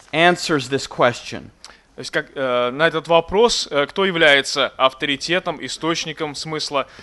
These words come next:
Speaker 2: сама с-, само Священное Писание отвечает нам на этот вопрос.
Speaker 1: So it's a, it's a theological question, a doctrinal question.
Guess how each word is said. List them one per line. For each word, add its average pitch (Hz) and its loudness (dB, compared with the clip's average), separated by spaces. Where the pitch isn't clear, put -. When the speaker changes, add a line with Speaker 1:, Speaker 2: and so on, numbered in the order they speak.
Speaker 2:
сама 208 4
с-, - -4
само 196 0
Священное 190 0
Писание 170 0
отвечает 147 -2
нам 135 -4
на 135 2
этот 127 -6
вопрос. - -6
Speaker 1:
So 170 4
it's 170 2
a, 175 6
it's 160 -2
a 165 2
theological 175 4
question, 135 0
a 117 -6
doctrinal 165 0
question. 110 -2